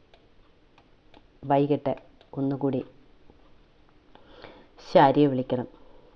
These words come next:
കൃഷ്ണയുടെ നമ്പർ അതെവിടെ പോയി? ഫോണിൽ എവിടെയൊക്കെ നോക്കിയിട്ട് നമ്പർ കാണുന്നില്ല.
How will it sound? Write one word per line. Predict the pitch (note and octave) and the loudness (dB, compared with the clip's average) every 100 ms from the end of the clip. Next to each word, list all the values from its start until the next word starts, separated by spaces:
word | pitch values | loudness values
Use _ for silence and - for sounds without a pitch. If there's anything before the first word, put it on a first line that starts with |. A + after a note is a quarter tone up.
| - | -4
കൃഷ്ണയുടെ | D3+ - E3 D#3 | -4 -2 -2 0
നമ്പർ | D3 C3+ C3+ C3+ - - _ - - - _ _ _ - _ _ D3 | -2 -4 -6 -8 -8 -14 _ -20 -20 -20 _ _ _ -20 _ _ -4
അതെവിടെ | C#3+ C#3+ D3 C#3+ | -4 -4 -4 -6
പോയി? | - C3 B2 - - | -6 -6 -8 -12 -20
ഫോണിൽ | - C#3+ C#3+ D3 | -8 -6 -4 -4
എവിടെയൊക്കെ | C3+ D3 D#3 D#3 | -2 -4 -4 -4
നോക്കിയിട്ട് | C#3+ B2+ C3 B2+ B2+ | -6 -6 -8 -6 -6
നമ്പർ | B2 B2 B2 B2 | -6 -6 -8 -8
കാണുന്നില്ല. | B2 B2 B2 B2 | -8 -8 -8 -10